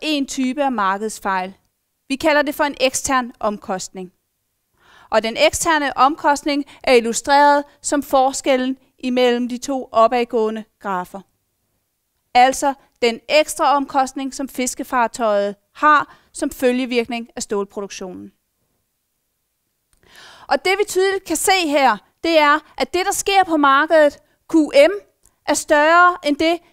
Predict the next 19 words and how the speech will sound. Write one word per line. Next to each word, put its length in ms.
som 280
vil 140
være 180
det 200
bæredygtige, 720
det 180
som 140
samfundet 600
ville 160
ønske, 340
der 60
skulle 200
ske. 420
Det 80
er 220
en 360
af 100
forklaringerne 760
på, 420